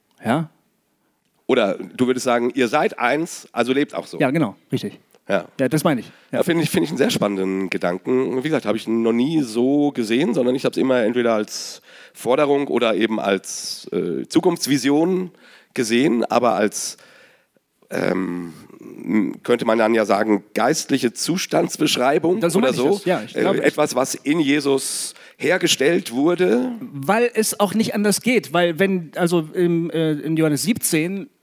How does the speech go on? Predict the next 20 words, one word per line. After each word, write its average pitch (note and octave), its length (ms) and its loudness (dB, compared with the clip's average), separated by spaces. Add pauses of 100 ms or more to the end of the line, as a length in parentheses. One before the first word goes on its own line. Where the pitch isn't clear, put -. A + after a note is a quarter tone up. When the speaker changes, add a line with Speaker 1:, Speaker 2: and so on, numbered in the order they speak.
Speaker 1:
betet D#3 640 0 (180)
ja C3 240 0
Jesus, A#2+ 720 -2 (200)
„Erhalte E3+ 580 0
sie D#3 400 0
durch F#3 320 0
deine E3+ 320 2
Macht, E3 360 0
damit D#3 560 0
sie B2+ 200 0
eins B2+ 180 -2
sind.“ B2 120 0
Also C3 180 0
das - 20 -4
heißt, F#3 280 0 (420)
die E3+ 120 2
Einheit G#3 360 0
kann C4 300 0
auch F#3+ 340 -2
nur D3+ 460 0